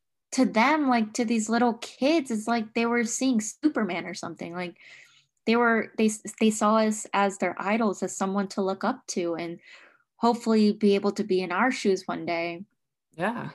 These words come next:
Speaker 1: And I looked at my partners and I said, "This is the reason why I wanna go pro, because I wanna be able to make a big enough change and inspire the next generation to come into the game and hopefully love it as much as I do,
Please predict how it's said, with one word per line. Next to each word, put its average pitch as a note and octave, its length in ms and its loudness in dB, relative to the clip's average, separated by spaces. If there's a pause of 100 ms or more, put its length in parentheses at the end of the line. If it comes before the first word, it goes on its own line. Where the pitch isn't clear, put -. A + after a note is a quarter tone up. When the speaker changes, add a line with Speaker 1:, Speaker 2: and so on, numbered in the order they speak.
Speaker 1:
And G3 80 -4
I G3+ 100 2
looked G#3 220 -2
at G#3+ 80 2
my G3 140 0
partners G#3+ 520 -4
and G#3 80 0
I G#3+ 60 4
said, G#3 380 -2 (1400)
"This C4 220 2
is D4+ 100 0
the C#4+ 120 0
reason A#3 600 -2
why F#3+ 280 0
I F#3 60 0
wanna F3 260 -8
go E3 320 -8
pro, C4 360 2
because F3 640 -4 (1160)
I G#3 120 2
wanna G#3+ 380 6
be F#3+ 180 0
able F#3 220 0 (200)
to F3 380 -6 (100)
make F3+ 240 -8
a F#3 60 -4
big F#3+ 240 0
enough F3 260 -6
change A3+ 540 0
and F3+ 100 -6
inspire F3+ 540 -2
the F#3 80 -8
next F3+ 320 -8
generation F3 800 -6
to F#3 120 -6
come F3+ 240 -8
into F#3 220 -6
the E3+ 120 -2
game F3+ 360 -6
and E3+ 100 -10
hopefully F#3 360 -2
love E3 320 -2
it E3+ 80 0
as D#3+ 180 -6
much E3+ 200 -8
as E3+ 100 -6
I G3 180 2
do, F#3 460 -2